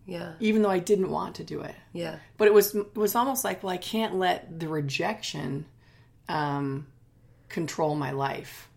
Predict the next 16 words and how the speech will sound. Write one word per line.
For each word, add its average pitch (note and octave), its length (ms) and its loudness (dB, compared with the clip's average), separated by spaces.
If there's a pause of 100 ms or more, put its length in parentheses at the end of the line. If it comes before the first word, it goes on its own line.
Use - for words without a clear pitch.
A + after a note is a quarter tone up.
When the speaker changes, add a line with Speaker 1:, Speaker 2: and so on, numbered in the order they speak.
(100)
Speaker 2:
And F3+ 200 4
to-, - 220 -2
it, F#3+ 320 2
it - 60 8
wanted G3+ 240 4
to F3+ 60 -4
color G3 560 0
everything D#3+ 720 -4 (420)
about D3 280 4
how D3 240 0
I've B2+ 220 -2 (140)
viewed D3 320 0
myself. - 720 -6
Speaker 1:
Right. E3 520 -10 (1080)
So, A3+ 760 2
um, G#3 460 4